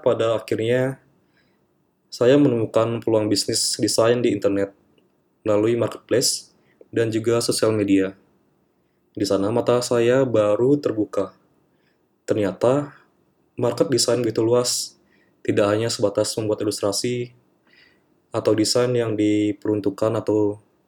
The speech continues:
dimarketkan oleh orang lokal. Dengan adanya internet, juga bisa meraih market luar negeri, dengan keuntungan yang tidak kalah dengan U M R, serta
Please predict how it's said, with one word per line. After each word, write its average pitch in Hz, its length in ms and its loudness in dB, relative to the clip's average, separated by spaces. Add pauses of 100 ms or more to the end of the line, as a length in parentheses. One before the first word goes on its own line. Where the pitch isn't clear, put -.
(520)
dimarketkan 110 800 -4 (240)
oleh 107 160 2
orang 104 240 2
lokal. 98 400 -2 (1600)
Dengan 117 240 2
adanya 110 240 4
internet, 104 400 0 (1300)
juga 131 240 8
bisa 131 240 2
meraih 127 240 4
market 113 320 -4
luar 107 160 0
negeri, 95 320 0 (720)
dengan 107 320 -2
keuntungan 107 560 -2
yang 120 160 -8
tidak 101 320 -4
kalah 107 480 2
dengan 104 240 -2
U 104 80 -2
M 95 160 -4
R, - 160 -4 (720)
serta 110 720 0